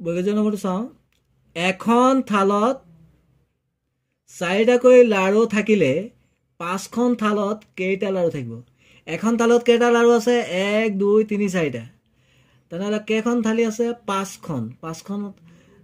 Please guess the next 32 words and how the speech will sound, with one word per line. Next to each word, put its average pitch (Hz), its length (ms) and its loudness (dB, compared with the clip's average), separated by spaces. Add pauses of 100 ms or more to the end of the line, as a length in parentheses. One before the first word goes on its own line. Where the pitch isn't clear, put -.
তাৰমানে 190 240 -4
চাৰি 190 340 0
কেইবাৰ 233 260 4
হ'ব? 233 140 0 (280)
পাঁচবাৰ, 175 520 -2
নহয় 196 160 0
জানো? 180 180 0 (880)
তে 147 180 -10
প্ৰথমে 190 240 -4
আমি 220 160 0
ইয়াত 208 480 -12
কেইবাৰ 220 240 -4
চাৰি 185 380 -2
লিখিলো। 202 320 -2 (800)
কে-, 202 300 -6
কে-, 196 200 -6
কে-, 190 140 -10
কেইখন 226 400 -4 (300)
থালত 214 280 -6
আছে? 233 220 -6
পাঁচখন। 190 540 -6
তে 180 140 -12
পাঁচ 180 300 -8
লিখিব 185 220 -6
লাগিব। 165 220 -8 (1300)
তে 147 80 -14
চাৰি 165 320 -4
পাঁচ 214 180 0
গুণ 220 120 0
কিমান 226 260 0
হ'ব? 160 100 0 (1400)
বিছ। 131 400 -6